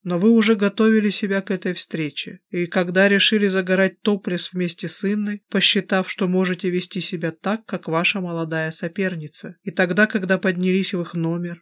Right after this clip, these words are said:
даже когда вы ушли в ванную комнату, всё ещё было не поздно. Вы могли отказаться и уйти, но вы не отказались.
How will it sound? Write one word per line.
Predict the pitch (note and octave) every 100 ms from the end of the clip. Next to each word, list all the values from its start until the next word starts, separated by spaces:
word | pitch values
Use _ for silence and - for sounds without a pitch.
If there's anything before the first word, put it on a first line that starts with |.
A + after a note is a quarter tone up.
| _
даже | G3 B3+ B3
когда | B3 A3+ A3 A3+
вы | A3
ушли | G#3+ - G#3+
в | G#3
ванную | G3 G3+ G3 G3 G3
комнату, | - F#3+ D#3+ D3 - D#3 E3
всё | - - A#3+ A#3+
ещё | A3+ - A3+
было | F#3+ G#3 G3+
не | G3 G3
поздно. | G3 G3 F3+ D3+ C#3 E3 -
Вы | F3+ A#3
могли | B3 A#3 B3
отказаться | A#3+ - A3 G#3+ A3+ - A3
и | G#3+
уйти, | G#3 G3 - E3+ D3+ -
но | E3+ F#3+ G#3+ - -
вы | F3+ G#3
не | G3+
отказались. | F#3+ - F#3 E3+ E3 C#3+ D3+ -